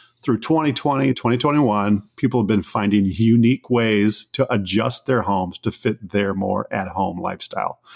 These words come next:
And we've all seen this. We've all been doing this of trying to figure out the workspaces, trying to figure out where the kids are gonna do school, and just trying to find out new ways,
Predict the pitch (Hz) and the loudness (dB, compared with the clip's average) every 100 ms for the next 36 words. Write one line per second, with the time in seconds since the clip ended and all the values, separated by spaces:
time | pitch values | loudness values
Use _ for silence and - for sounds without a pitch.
0 | - - _ 98 92 - - 117 127 127 | -20 -20 _ 0 0 0 0 2 2 2
1 | - 127 110 110 101 - 90 92 104 110 | 0 0 4 4 2 0 0 0 0 0
2 | 107 107 110 107 101 98 - 90 - - | 2 2 4 4 4 2 -2 -10 -8 -6
3 | 87 92 98 - 104 110 113 95 117 - | -4 -4 -4 -2 0 0 -2 -2 -2 -2
4 | - 117 107 - 110 107 104 - 90 92 | -4 -2 -2 0 0 0 -2 -4 -4 -4
5 | 117 - 101 110 107 - - - _ 113 | -6 -4 0 0 0 -4 -12 -20 _ 0
6 | 110 113 - 117 101 110 113 107 107 - | 0 0 -2 -2 0 2 2 4 2 0
7 | - 117 107 107 113 - - - - 95 | 0 2 2 2 -2 -8 -20 -20 -6 -2
8 | 104 - - 104 110 117 120 117 101 101 | -2 -2 -2 0 0 -2 -2 -2 0 0
9 | - 98 101 117 113 104 98 95 90 - | -2 0 4 4 4 4 2 0 -4 -8